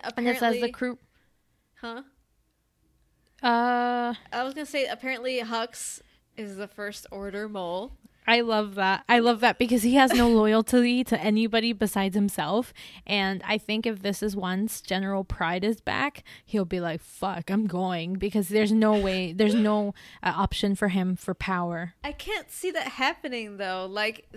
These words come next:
Speaker 1: I
Speaker 2: he
Speaker 1: can, because he's in it for himself.
Speaker 2: He is, but I, I know, like, he would never do this unless there's a reason that it's gonna
Speaker 1: I think
Speaker 2: benefit
Speaker 1: it's
Speaker 2: him.
Speaker 1: So if Kylo knows that Palpatine is back, Hux may have heard something about it.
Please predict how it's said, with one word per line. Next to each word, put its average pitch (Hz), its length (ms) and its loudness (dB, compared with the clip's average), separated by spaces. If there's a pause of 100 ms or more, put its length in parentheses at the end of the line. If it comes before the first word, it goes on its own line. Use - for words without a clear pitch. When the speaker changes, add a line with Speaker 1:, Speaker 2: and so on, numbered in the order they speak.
Speaker 1:
I 202 140 4
Speaker 2:
he 262 60 0
Speaker 1:
can, 226 360 0
because 226 300 -2
he's 233 140 -2
in 226 200 0
it 240 120 -4
for 220 160 -4
himself. 190 640 -4
Speaker 2:
He 311 140 -4
is, 359 300 -2
but 254 340 -4 (200)
I, 277 240 0
I - 40 -2
know, 320 200 -4
like, 370 160 -6
he - 160 -10
would 285 160 -8
never 247 300 -4
do 226 200 -4
this 208 280 -4
unless 208 580 -6
there's 208 560 -4
a 202 100 -6
reason 202 640 -6 (100)
that 202 220 -2
it's 196 160 -4
gonna 220 160 2
Speaker 1:
I 214 60 4
think 262 180 2
Speaker 2:
benefit 269 240 -4
Speaker 1:
it's 202 80 -10
Speaker 2:
him. 175 320 -16 (640)
Speaker 1:
So 254 240 2
if 240 160 0
Kylo 285 340 0
knows 247 200 -2
that - 160 -4
Palpatine 202 520 -4
is 175 120 -6
back, - 380 -10 (480)
Hux 220 300 -2
may 190 200 0
have 190 200 -4
heard 185 220 -6
something 185 300 -2
about 175 340 -4
it. 165 200 -6